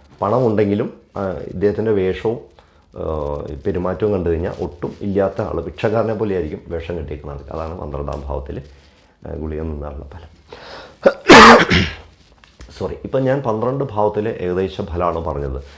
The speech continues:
ഞാൻ പറഞ്ഞതിൽ ഏതെങ്കിലും നല്ല ഫലമുണ്ടോ? ഇല്ല, എല്ലാം മോശ ഫലമാണ്. കാരണം ഗുളികൻ മോശ ഫലങ്ങളേ തരത്തുള്ളൂ. ആ ഫലങ്ങളാണ് ഈ പറഞ്ഞത്. ഈ പറഞ്ഞ ഫലങ്ങൾ ജീവിതത്തിൽ എപ്പോഴെങ്കിലും നമ്മൾക്ക് അനുഭവിക്കേണ്ടതായിട്ട് വരും.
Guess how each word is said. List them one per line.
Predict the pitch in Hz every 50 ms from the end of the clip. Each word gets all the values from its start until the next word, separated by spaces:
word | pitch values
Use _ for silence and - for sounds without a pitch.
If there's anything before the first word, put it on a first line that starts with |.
| - - -
ഞാൻ | 123 123 135 143 127
പറഞ്ഞതിൽ | 120 110 110 117 120 120 123 120
ഏതെങ്കിലും | 110 113 117 127 127 135 127 135 135 123
നല്ല | 117 104 104 110
ഫലമുണ്ടോ? | 107 - 104 95 95 92 85 80 90 87 - - - _ _ - - - _ -
ഇല്ല, | 90 76 71 71 69 69 71 - -
എല്ലാം | 92 90 95 113 123 120
മോശ | 87 80 80 - 87
ഫലമാണ്. | 82 78 76 78 95 117
കാരണം | 147 175 208 - - - - - - - -
ഗുളികൻ | 120 127 139 151 202 202
മോശ | 165 156 156 156 - 196
ഫലങ്ങളേ | 165 131 107 117 120 113 113 110 107 113 143
തരത്തുള്ളൂ. | 139 98 90 - - - - 76 73 73 80 78 71 - - -
ആ | - 120
ഫലങ്ങളാണ് | 131 - 85 104 107 104 110 110 101 92 98
ഈ | 104 104 -
പറഞ്ഞത്. | 82 - - 69 69 69 - - - - - - - 190
ഈ | 196 220 214 214
പറഞ്ഞ | 190 156 147 139 135 139 147 147
ഫലങ്ങൾ | 131 - - 98 95 98 95 90 82 78 73 78 98
ജീവിതത്തിൽ | 104 - 85 90 98 98 107 104 104 - - 98 95 104 - - - - 85
എപ്പോഴെങ്കിലും | 90 85 80 - - - - 127 123 127 139 131 117 110 87 78 76 80 87 110 -
നമ്മൾക്ക് | 80 76 76 73 69 69 69 73 69 - - - - - -
അനുഭവിക്കേണ്ടതായിട്ട് | 80 80 82 82 80 82 - 95 90 90 - - 90 80 76 73 69 67 67 65 65 65 - - - - -
വരും. | 50 50 50